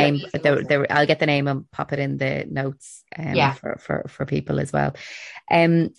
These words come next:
Speaker 1: so every episode I have my either or section.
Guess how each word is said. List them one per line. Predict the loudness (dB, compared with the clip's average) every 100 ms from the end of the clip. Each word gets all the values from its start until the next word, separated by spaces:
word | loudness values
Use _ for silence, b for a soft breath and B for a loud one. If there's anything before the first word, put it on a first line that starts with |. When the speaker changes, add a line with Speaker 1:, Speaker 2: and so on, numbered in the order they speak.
| -16 0
Speaker 1:
so | 2 4
every | 2 2 2 2 2 0 -2 -6 -14 -6
episode | -4 -2 0 0 0 -2
I | -2
have | 0 -4 -4
my | -2 -2
either | -2 -2 -2 0
or | 0 -2 -6 -10
section. | -10 -8 -6 -4